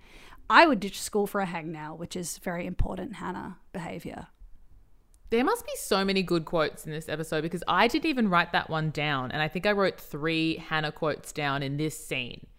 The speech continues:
Speaker 1: I've
Speaker 2: 'Cause
Speaker 1: written
Speaker 2: that is a fantastic quote.
Speaker 1: Yeah, I've written at least three Hannahs. So
Speaker 2: Oh my
Speaker 1: we've got a
Speaker 2: God. I
Speaker 1: lot.
Speaker 2: wonder what, th-, I've written three. So then there's one that
Speaker 1: Ooh.
Speaker 2: must have really appealed to me.
Speaker 1: I'm
Speaker 2: Um, so
Speaker 1: excited.
Speaker 2: yeah, the girls, Hannah, Aria, and Emily are at school. They're discussing, yes, Spencer not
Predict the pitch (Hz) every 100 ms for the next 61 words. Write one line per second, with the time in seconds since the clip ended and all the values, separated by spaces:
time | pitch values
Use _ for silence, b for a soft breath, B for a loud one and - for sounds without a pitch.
0 | - - - 233 247 - 185 240 220 185
1 | 156 151 139 - - - - 123 - -
2 | - 240 214 196 190 214 226 226 208 202
3 | - - 196 180 160 170 - - - -
4 | - - 196 160 156 180 180 190 202 208
5 | 202 190 170 - 175 185 202 220 208 190
6 | - - - - 196 208 214 185 170 156
7 | 151 170 160 156 147 160 160 165 156 139
8 | - - - - - - - - 269 -
9 | - - - 147 147 - 143 151 151 147
10 | 156 143 147 143 202 - - 180 - b
11 | b b b 202 180 180 175 233 247 214
12 | 196 175 214 226 247 254 233 - 196 196
13 | 196 - 175 180 170 196 190 185 185 180
14 | 151 - - - 190 185 190 190 175 160
15 | 156 - 147 - 147 139 131 - - -
16 | - 139 139 147 139